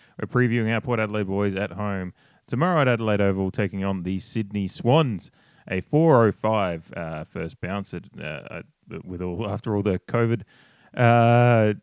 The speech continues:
kerfuffle this week with, um, Sydney sadly, uh, going into a bit, uh, having a pretty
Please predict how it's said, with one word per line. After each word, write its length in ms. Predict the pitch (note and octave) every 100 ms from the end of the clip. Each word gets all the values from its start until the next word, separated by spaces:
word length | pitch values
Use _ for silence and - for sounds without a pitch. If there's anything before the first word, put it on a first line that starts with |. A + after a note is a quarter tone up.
| _ -
kerfuffle 540 | A#2+ C3+ B2 C#3+ C3
this 120 | A#2+
week 240 | B2+ C3 B2
with, 160 | G#2 G#2
um, 260 | F#2+ F#2
Sydney 340 | E2+ A2 G2 F#2
sadly, 600 | - F#2+ F#2 F#2+ F#2 F2
uh, 160 | F2
going 260 | F2 F2+ F#2
into 200 | F2 F2+
a 40 |
bit, 220 | E2+ F2 - - -
uh, 200 | F2 F2
having 180 | F2+ F2+
a 60 | E2+
pretty 340 | F#2 E2+